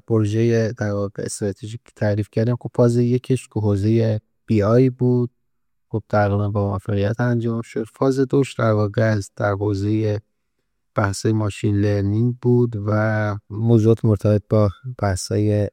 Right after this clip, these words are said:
اه، حالا ای آی ایجنت ها که خب اونو هم تقریباً امسال به صورت جدی‌تر شروع کردیم. از اواخر پارسالی کارهای انجام دادیم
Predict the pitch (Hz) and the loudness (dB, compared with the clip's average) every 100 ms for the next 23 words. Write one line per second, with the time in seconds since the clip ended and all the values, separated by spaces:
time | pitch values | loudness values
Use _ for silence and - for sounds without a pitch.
0 | _ 101 101 98 95 101 104 98 98 101 | _ -6 -4 -4 -2 -2 -2 0 0 0
1 | 98 98 98 95 110 117 120 120 - 127 | -2 -2 -2 0 0 0 0 -4 -4 -2
2 | - 135 127 131 135 120 127 127 120 117 | 0 0 0 2 4 4 4 2 0 0
3 | 113 113 120 123 110 98 117 110 104 110 | 2 4 4 4 2 0 0 0 0 -4
4 | 101 107 - 101 - 101 107 110 110 123 | -4 -2 -2 -2 -2 -4 0 0 -2 -6
5 | - 104 101 107 117 113 110 113 98 - | -8 -2 -2 0 0 0 0 -2 -4 -6
6 | - 98 95 - 110 101 104 95 - 107 | -4 0 2 2 0 2 0 0 0 -2
7 | 104 - 101 104 110 98 95 117 131 123 | -2 -2 0 0 0 0 0 -2 0 0
8 | 120 120 117 117 123 | 0 0 0 0 -4